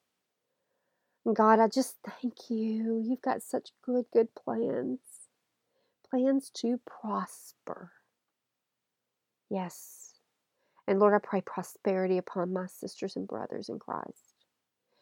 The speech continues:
Plans to give them hope and a future. Oh God, give them hope.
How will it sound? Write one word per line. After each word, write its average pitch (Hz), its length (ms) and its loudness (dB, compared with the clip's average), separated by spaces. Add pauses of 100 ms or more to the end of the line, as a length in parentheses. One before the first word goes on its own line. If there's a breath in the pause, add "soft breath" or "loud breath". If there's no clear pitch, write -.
(340 soft breath)
Plans 233 680 8
to 208 80 -2
give 202 300 4
them 190 220 6
hope - 680 8 (760)
and 190 140 6
a 185 40 4
future. 220 800 2 (1400)
Oh 214 180 8
God, 202 460 2
give 214 320 10
them 226 140 8
hope. 180 440 2